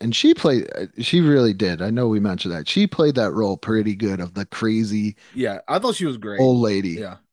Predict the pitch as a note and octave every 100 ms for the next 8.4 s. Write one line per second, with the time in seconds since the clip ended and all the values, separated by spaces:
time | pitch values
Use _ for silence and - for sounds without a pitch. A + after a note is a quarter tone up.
0 | _ _ - G3+ - G3+ B2+ A2 - A2+
1 | G2+ F#2 G2+ - B2 A#2 G2 F#2 F2+ -
2 | - F2+ E2+ F2 F2 E2+ - G2 A2+ -
3 | D#3+ B2+ A2 D#3 C#3 B2+ A#2 - D#3+ D#3+
4 | D3+ F3+ D#3 D3 G3 F3 B2 E3+ - A#2
5 | - G#3+ - F#3+ - C#3+ F3+ - - -
6 | - D#3 - B2+ - _ _ _ _ -
7 | - G#3+ A#3 G#3 - F3 C4+ A3+ F3 C#3+
8 | D3 C3 A#2